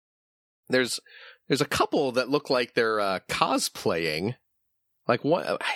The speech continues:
I, I, see, they don't show the alternate form of this guy, but there's another dude who's kinda looks like a superhero.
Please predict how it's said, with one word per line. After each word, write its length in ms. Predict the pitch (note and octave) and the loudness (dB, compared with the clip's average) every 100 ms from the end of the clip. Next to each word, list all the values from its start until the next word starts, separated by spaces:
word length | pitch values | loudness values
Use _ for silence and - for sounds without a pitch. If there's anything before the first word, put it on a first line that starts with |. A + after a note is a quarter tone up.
| - | -6
I, 300 | C3 B2+ C3+ B2 | -2 0 0 -2
I, 80 | A#2+ | 0
see, 140 | D3+ | 0
they 120 | C#3 | 0
don't 180 | C#3+ B3 | 0 -2
show 160 | - E3+ | -4 -2
the 140 | D3 | 0
alternate 420 | C#3 D3+ A2 - | 0 0 -2 -4
form 280 | - G#2 G2 | 0 0 0
of 120 | F#2 | -2
this 200 | G2 - | -2 -2
guy, 320 | - E2+ E2+ F2 | 0 0 0 -2
but 120 | - | 0
there's 200 | A2 B2 | 0 2
another 280 | B2 E3 D3+ | 0 0 0
dude 300 | C3+ C3 - | 0 0 0
who's 240 | A2+ - | -2 -2
kinda 340 | - A2+ A2+ | -2 0 0
looks 260 | G#2 A2+ - | 0 -2 -2
like 100 | B2+ | -2
a 40 | |
superhero. 920 | A#2 - G#2 G#2 G#2+ G#2 G#2 G#2 G#2 | 0 0 0 0 0 0 0 0 -2